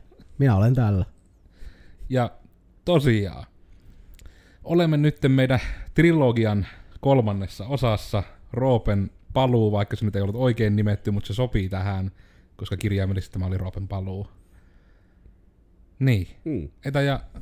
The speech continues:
Speaker 2: ei taida hirveästi oikeastaan Vunekaan nyt tietää, että mikä tässä nyt on juttu.
Speaker 1: Se olisi ollut seuraava kysymykseni. Mistä Roope on palannut? Apua,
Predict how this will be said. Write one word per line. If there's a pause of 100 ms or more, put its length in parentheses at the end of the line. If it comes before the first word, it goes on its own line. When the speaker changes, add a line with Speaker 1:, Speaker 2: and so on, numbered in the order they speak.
(1040)
Speaker 2:
ei
taida
hirveästi
oikeastaan
Vunekaan
nyt
tietää,
että
mikä
tässä
nyt (220)
on (240)
juttu. (320)
Speaker 1:
Se
olisi
ollut
seuraava
kysymykseni. (840)
Mistä
Roope
on
palannut? (140)
Apua,